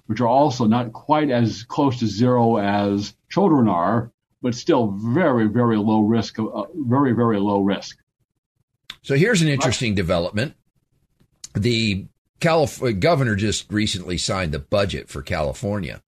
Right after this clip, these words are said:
Speaker 2: And one of the things that has been a long-standing, uh,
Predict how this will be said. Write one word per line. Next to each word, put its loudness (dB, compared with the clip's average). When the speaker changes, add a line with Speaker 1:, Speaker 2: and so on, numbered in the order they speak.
Speaker 2:
And 0
one 0
of 0
the -2
things -2
that 0
has -2
been -4
a -4
long-standing, -2
uh, -2